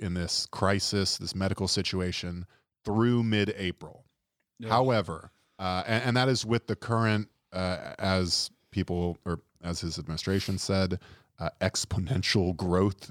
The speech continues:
Speaker 1: in unidentified but positive cases <laughs> out there in the world. Uh, as this is happening,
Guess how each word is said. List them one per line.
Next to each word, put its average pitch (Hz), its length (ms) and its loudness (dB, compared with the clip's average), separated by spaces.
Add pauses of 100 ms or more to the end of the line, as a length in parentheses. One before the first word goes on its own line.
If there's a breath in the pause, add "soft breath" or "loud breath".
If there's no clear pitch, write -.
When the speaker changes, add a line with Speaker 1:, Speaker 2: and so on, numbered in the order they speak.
(120)
Speaker 1:
in 85 200 -2
unidentified 90 1120 0
but 87 220 -6 (240)
positive 90 500 -2
cases 95 680 0
<laughs> - 40 -8
out 92 220 -2
there 92 200 2
in 90 80 -2
the 92 60 -4
world. 95 300 -2 (360 soft breath)
Uh, 101 180 -4
as 131 220 2
this 143 180 0
is 123 100 -2
happening, 98 520 -2